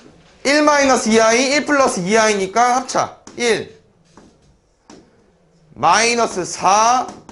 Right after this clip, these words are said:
아이 제곱 올 거고, 얘는 쭉 쓸게요. 어, 이 올 거고,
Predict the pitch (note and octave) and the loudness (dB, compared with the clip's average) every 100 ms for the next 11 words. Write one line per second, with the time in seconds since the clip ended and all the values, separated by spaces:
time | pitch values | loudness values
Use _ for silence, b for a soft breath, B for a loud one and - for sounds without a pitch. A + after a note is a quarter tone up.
0 | - _ _ - - D3+ F3+ F3+ F3 E3+ | -20 _ _ -20 -6 -4 -4 -6 -8 -8
1 | D#3+ C#3+ C3 A2 B2 F#3+ _ b b b | -8 -8 -8 -10 -12 -16 _ b b b
2 | - B3 B3 E4 D#4 E4 E4 D4+ G#3+ A#3 | -4 -4 -2 -6 -4 -4 -2 0 0 0
3 | - _ _ _ _ _ - b b b | -8 _ _ _ _ _ -20 b b b
4 | b b _ D#3 F3 F3+ F#3 F#3 F#3 F#3 | b b _ -4 0 0 0 0 -2 -2
5 | F#3 F#3 F3+ E3 - _ _ _ - G#3 | -2 -2 -4 -6 -16 _ _ _ -10 -4
6 | C#4 D#4 D#4 B3+ B3 G#3 D3+ - | 0 0 0 0 2 2 -2 -6